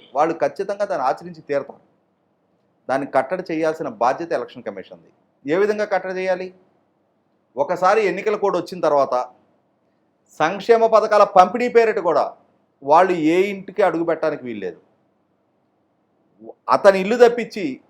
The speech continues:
ఏ ఇంటికైనా అతను వెళ్ళాడు అని అంటే ఇమ్మీడియట్గా వాళ్ళని ప్రాసిక్యూట్ చేస్తాం,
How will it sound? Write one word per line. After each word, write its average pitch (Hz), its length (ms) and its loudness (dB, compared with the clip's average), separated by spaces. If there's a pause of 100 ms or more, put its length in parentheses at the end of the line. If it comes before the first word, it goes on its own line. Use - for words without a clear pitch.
ఏ 147 240 0
ఇంటికైనా 208 460 0
అతను 180 180 0
వెళ్ళాడు 196 360 4
అని 190 180 0
అంటే 220 380 -4 (340)
ఇమ్మీడియట్గా 196 920 0
వాళ్ళని 139 240 -2
ప్రాసిక్యూట్ 180 580 2
చేస్తాం, 208 460 -2